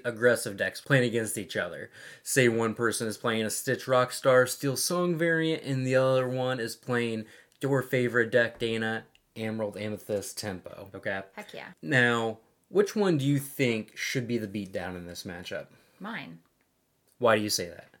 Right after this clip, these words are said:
Speaker 2: Because I have high questing characters, and so I'm going to want to take the more aggressive approach.
Speaker 1: Yes, that is partially true,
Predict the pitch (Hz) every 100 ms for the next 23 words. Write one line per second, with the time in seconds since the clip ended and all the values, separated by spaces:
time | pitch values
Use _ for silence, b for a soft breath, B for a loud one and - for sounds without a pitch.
0 | _ _ - 190 202 185 180 180 170 175
1 | 165 - 165 - 160 151 151 330 269 -
2 | 160 160 165 160 156 165 160 165 - _
3 | - 170 160 156 156 - 151 147 - _
4 | _ 170 160 160 - 160 156 - 160 147
5 | 131 170 165 - 131 120 - - - -
6 | - - - - 233 220 226 - - 143
7 | 170 170 - 151 147 - 208 - 135 117
8 | 110